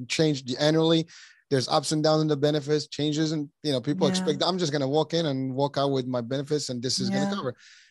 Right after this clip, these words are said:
Speaker 1: It may not be. Uh, even formularies, drugs, they shift. I mean, today is
Speaker 2: Right.
Speaker 1: covered, tomorrow is not covered. The tier changes.
Speaker 2: Yes.
Speaker 1: Devices can be co-, not covered one year, covered the next day. I mean, uh,
Speaker 2: Right.
Speaker 1: next year. Y-, people have to be aware.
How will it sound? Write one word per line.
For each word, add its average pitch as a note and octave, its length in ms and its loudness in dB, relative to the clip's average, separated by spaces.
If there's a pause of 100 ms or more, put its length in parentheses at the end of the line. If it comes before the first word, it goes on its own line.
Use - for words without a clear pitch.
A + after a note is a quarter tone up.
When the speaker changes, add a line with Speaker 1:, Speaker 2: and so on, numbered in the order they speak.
(260)
Speaker 1:
It F#3 80 6
may G3 180 4
not G3+ 220 2
be. C3+ 320 0
Uh, B2+ 200 -2 (300)
even F#3+ 220 4
formularies, F3 560 2
drugs, D3+ 380 -2
they D3 140 -2
shift. C3+ 400 -2
I B2+ 40 -2
mean, C3 360 -2
today C#3 320 4
is C#3+ 100 4
Speaker 2:
Right. E3 160 -2
Speaker 1:
covered, E3 380 2
tomorrow C#3+ 280 0
is C#3 80 -2
not C#3+ 160 -4
covered. A2+ 460 -4
The B2 80 -4
tier D#3+ 300 2
changes. C#3+ 580 -4
Speaker 2:
Yes. - 240 -20 (200)
Speaker 1:
Devices D#3 540 4
can D#3 180 -2
be D3 120 2
co-, E3 180 0
not D#3 220 0
covered C#3+ 280 0
one D3 200 0
year, C#3+ 180 -2
covered C3+ 320 -4
the C3+ 60 -2
next C#3 260 -2
day. D3+ 340 -6
I C#3 40 -8
mean, D3 240 -2
uh, D#3 40 -2
Speaker 2:
Right. D3 120 -2
Speaker 1:
next D3 220 -2
year. G3 180 -2 (600)
Y-, - 120 -8 (140)
people G#3 240 4
have A3 120 2
to A3 60 -4
be F3+ 140 4
aware. C#3+ 500 0